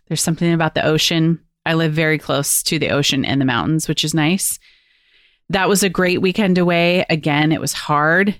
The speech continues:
but it surfaced a lot of places where I was really,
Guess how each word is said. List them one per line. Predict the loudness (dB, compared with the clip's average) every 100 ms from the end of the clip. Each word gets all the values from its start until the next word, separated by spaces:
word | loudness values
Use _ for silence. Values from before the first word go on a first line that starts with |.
| -6
but | -4
it | -2
surfaced | 0 0 0 -2 -2
a | -2
lot | 0 0 2 2 0
of | -2
places | -2 0 0 -2 -2
where | 0 0
I | 2
was | 0 -2 -4 -2
really, | 0 0 -2 -6